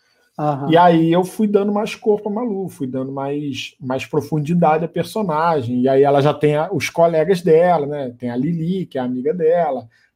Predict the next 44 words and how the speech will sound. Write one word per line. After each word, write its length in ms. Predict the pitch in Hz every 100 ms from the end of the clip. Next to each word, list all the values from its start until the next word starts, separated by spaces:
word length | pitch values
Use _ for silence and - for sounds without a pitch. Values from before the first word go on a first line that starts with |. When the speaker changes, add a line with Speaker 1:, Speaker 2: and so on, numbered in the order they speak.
| -
Speaker 2:
tem 140 | 127
o 60 | 139
Beto, 540 | 160 156 147 175 170 -
que 60 |
é 20 |
o 120 | 131 127
ex-namoradinho 680 | 123 139 139 147 135 127 156
dela, 460 | 170 156 165 147
tem 160 | - 143
o 120 | 151
Lucas 560 | 170 151 190 180 143 123
agora, 420 | 143 135 160 151
tem, 180 | 151 202
tem 140 | -
uma, 220 | 196 220 233
tem 220 | - 196
um 200 | 240 233
núcleo 380 | 202 247 233 180
já, 320 | 156 156 - -
um 120 | 143
núcleo 340 | 143 156 180 151
adolescente, 580 | 151 151 143 143 131 -
como 120 | 139
se 80 | -
fosse 200 | - 160
uma 100 | 147
novela, 460 | 135 123 135 123
né? 120 | 127 151 _ _ _ _ -
Speaker 1:
Uhum. 440 | 170 147 165 202 - -
Speaker 2:
Já 200 | 123 123
tem 160 | 135
um 80 | 151
núcleo 360 | 160 156 165 170
no-, 180 | 165 170
a-, 220 | 160 147 -
um 60 | 147
núcleo 380 | 151 147 165
adolescente 640 | 160 160 180 175 156 160 170
agora 260 | 127 131 123
ali 220 | 120 117
já 160 | 117 117
na, 160 | 123
nas 180 | 123 113
tiras. 460 | - 120 113 113